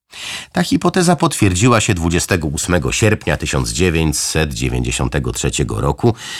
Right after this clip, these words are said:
kiedy sonda Galileo wykonała zdjęcia długiej na pięćdziesiąt sześć kilometrów asteroidy Ida.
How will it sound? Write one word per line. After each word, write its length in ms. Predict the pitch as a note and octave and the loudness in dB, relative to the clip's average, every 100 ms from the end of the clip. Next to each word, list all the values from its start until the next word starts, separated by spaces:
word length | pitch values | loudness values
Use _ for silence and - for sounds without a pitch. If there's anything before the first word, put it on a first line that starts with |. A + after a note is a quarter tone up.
| - - | -14 -2
kiedy 260 | A#2+ G#2+ G#2 | 2 4 4
sonda 520 | - B2 A#2+ F#2+ D#2+ | 4 4 4 2 2
Galileo 760 | G2 G#2 F2+ D#2 G#2+ G#2 F#2+ | 2 2 2 2 2 4 2
wykonała 500 | D2 D2 D2 D#2+ D2+ | 0 -2 2 2 2
zdjęcia 500 | C2+ C#2+ E2 D#2+ D2+ | 0 0 2 2 0
długiej 460 | C2+ F#2 A2+ F2 D2+ | 0 2 4 4 2
na 120 | C#2 | 2
pięćdziesiąt 680 | - D2+ C#2+ A2 - E2+ - | 0 0 2 2 2 0 2
sześć 300 | F#2+ - - | 0 0 -4
kilometrów 640 | D2 A#1+ C#2 C#2 C#2+ - | -2 0 0 0 -4 -6
asteroidy 720 | D2 - - B1+ A#1+ A#1+ A1+ - - | -6 -4 -4 -2 -2 -4 -4 -6 -6
Ida. 400 | - A1+ - - | -6 -6 -6 -8